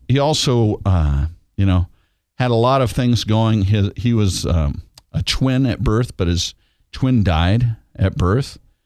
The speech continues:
And it was just, my dad had a phenomenal story that I didn't even get to know until almost the end of his life,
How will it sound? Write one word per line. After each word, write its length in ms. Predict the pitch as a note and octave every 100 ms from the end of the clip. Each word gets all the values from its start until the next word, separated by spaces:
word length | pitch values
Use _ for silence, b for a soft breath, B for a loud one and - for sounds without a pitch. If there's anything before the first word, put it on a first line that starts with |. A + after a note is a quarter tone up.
| _ _ _ -
And 480 | F2 E2+ F2 F#2 - -
it 120 | A2+
was 160 | B2 A#2
just, 300 | D#3 - - b b -
my 100 | -
dad 200 | D#3+ C#3+
had 120 | A2+
a 60 |
phenomenal 720 | G2 - A#2 E3+ B3+ F3 G2+ F2+
story 640 | - - D#2 C#2+ G2 B2+ _ _ _ _ _ _ -
that 80 | D3+
I 80 |
didn't 220 | F#3 F#3 F3
even 180 | D#3
get 160 | D#3 D#3+
to 100 | C#3+
know 300 | C3+ F3 E3
until 600 | A#2 - A#2+ A2+ G#2 - -
almost 380 | A#2+ B2+ A#2+ -
the 160 | A2+
end 260 | A#2 C#3 B2
of 80 | G#2+
his 180 | A2
life, 540 | A2+ A2+ D#3 C3 -